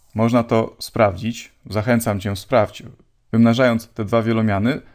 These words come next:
przekonasz się, że to wyrażenie będzie równe temu. No możemy zobaczyć, no jak pomnożymy y kwadrat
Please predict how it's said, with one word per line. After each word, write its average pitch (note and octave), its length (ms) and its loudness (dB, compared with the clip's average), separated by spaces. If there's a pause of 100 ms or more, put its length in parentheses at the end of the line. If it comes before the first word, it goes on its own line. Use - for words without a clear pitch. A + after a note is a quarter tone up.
(280)
przekonasz B2 560 0
się, B2+ 160 -2
że B2 120 -2
to C#3+ 120 -2
wyrażenie C3+ 320 0
będzie C3 200 2
równe C#3+ 240 -2
temu. F#2+ 340 0 (360)
No - 60 -6
możemy F3 300 -2
zobaczyć, E3 440 2
no A#2 80 0
jak A#2 160 -4
pomnożymy C3+ 440 -2
y C#3+ 400 0 (160)
kwadrat A#2 680 2